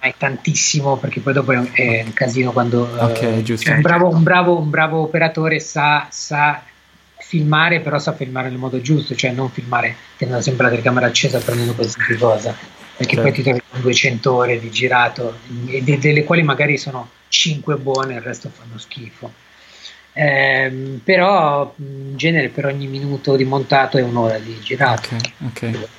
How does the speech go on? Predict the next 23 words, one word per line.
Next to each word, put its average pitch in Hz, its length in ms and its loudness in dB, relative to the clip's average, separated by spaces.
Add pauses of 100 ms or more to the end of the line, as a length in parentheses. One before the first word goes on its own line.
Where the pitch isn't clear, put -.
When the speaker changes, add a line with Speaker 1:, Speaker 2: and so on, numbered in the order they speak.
(400)
Speaker 1:
Del 113 320 -2
genere, 110 280 -8 (760)
a - 120 -6
grandi 123 340 0
linee. 117 360 0 (140)
Quindi, 135 600 4
mm, 123 840 2 (280)
sì, - 220 2
sì, 160 240 4
si - 140 2
lavora, 165 280 6
si 165 140 -4
lavora 156 220 2
a - 640 -14
volte - 260 -8 (160)
cinquanta, - 500 0
sessanta - 480 -4
ore 123 140 0
di 113 120 -2
girato, 123 500 0
si 117 100 -12
torna 113 340 -4 (580)
anche. 113 440 -2